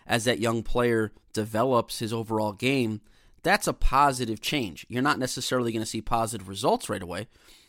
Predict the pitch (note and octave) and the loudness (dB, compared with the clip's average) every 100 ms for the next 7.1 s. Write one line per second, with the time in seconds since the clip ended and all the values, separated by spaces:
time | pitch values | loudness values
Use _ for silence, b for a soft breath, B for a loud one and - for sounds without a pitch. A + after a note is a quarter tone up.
0 | b F#3 E3 C3+ - E3 E3+ D3 C3 - | b 0 0 -2 2 4 4 2 -6 -4
1 | E3 C3+ A2 G2+ A2 - A#2 G#2+ D3 D3 | -2 -2 -4 -6 -10 -6 -6 -2 -2 -2
2 | - b b b b B2 B2 - A2+ C#3+ | -8 b b b b -2 0 -2 -4 -2
3 | B2+ - C#3+ B2+ G#2 B2+ A2 - C#3+ C3+ | -2 2 2 2 0 -4 -6 -2 0 0
4 | A#2 G#2+ - b b b b A2+ G#2+ B2 | 0 -4 -10 b b b b -6 -2 -2
5 | A#2 A2+ A#2+ B2 A#2+ A2+ A2+ A2+ - - | -2 -4 0 2 2 0 -2 -2 -6 -4
6 | C3+ A#2+ - A2 B2 G3+ - A#2 G#2 G2+ | 0 0 -2 -4 0 0 -2 -4 -4 -4
7 | G2+ | -8